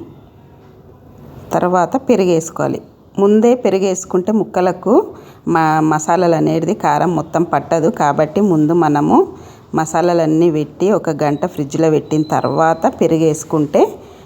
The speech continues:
అప్పుడు బాగుంటుంది. కేజీకి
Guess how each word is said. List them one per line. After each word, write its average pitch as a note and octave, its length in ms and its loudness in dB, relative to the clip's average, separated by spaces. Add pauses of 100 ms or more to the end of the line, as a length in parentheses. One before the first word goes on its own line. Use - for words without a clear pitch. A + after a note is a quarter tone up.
(180)
అప్పుడు - 320 0
బాగుంటుంది. D3+ 600 2 (3750)
కేజీకి G3+ 440 0